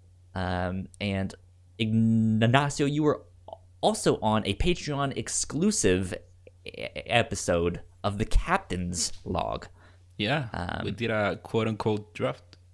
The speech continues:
Speaker 1: Yeah, it was a sort of movie draft where we picked five different m-, movies, uh, that have nothing to do with one another, uh, and that was all to make our own cinematic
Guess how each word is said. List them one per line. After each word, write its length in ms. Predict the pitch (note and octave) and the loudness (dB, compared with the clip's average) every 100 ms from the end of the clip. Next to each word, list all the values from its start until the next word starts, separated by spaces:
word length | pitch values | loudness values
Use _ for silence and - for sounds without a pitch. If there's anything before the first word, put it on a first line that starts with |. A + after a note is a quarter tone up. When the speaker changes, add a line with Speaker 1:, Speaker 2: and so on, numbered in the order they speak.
| - - - - - | -20 -20 -20 -20 -2
Speaker 1:
Yeah, 220 | D#3+ F3+ | 2 4
it 40 | B2 | 4
was 280 | C#3+ C3 | 4 2
a 460 | C3+ C3+ C#3+ C#3 C3+ | 2 4 4 2 0
sort 460 | B2+ - - B3 A3+ | -2 0 2 2 4
of 160 | G3 C#3+ | 2 2
movie 1000 | C3+ C3 C3 C#3 D3+ E3 D#3+ D#3+ D3+ A2+ G#2 - - | 0 2 4 4 4 0 0 0 -2 -4 -8 -16 0
draft 640 | C3+ C#3+ C3 C#3+ - - - | 4 4 4 2 -2 -8 -8
where 560 | - A#2 A2+ A2+ A2+ A2 | -6 0 2 4 2 0
we 120 | A2+ | 0
picked 280 | G#2 - - | 2 2 2
five 560 | - - C3 D3+ C3+ G2 | -4 2 4 4 0 2
different 460 | C3 B2+ C#3 A#2+ - - | 2 2 -2 -4 -6 -18
m-, 340 | A2+ G2+ G2+ | -4 0 2
movies, 800 | G#2 G#2+ B2+ A#2 G#2 G2 G2 - - - - - - | 4 6 6 6 4 4 2 -4 -10 -18 -20 -20 -2
uh, 320 | F#2+ F2+ F2 F#2+ | 0 2 0 2
that 120 | F#2 | 0
have 200 | A#2 G2+ | 2 2
nothing 340 | A#2+ - G#3 | 2 4 2
to 100 | F3+ | 2
do 220 | D3+ C3+ F#3 | 0 2 4
with 180 | B2+ | 4
one 240 | G2+ G2 G2 | 4 4 4
another, 800 | F2+ G2 F#2 G2 F#2+ E2+ F2+ - - - - - - | 4 4 6 6 4 4 2 0 -14 -20 -20 -18 -4
uh, 360 | F#2 F2 F2+ E2 - - - | -2 0 0 -2 -8 -10 -4
and 160 | - | 0
that 100 | F2+ | 0
was 160 | G2+ F#2 | -2 0
all 200 | F#2+ F#2 | 0 0
to 340 | - G#2 F#2 | 0 -2 -2
make 340 | F2+ F2+ F2+ - | -2 -2 -2 -2
our 180 | F2+ F#2 | -4 0
own 200 | G2 A2+ | 0 0
cinematic 840 | A#2+ - F#3 A3 G#3 F3+ F#3+ - | -2 -2 -2 0 -2 2 2 2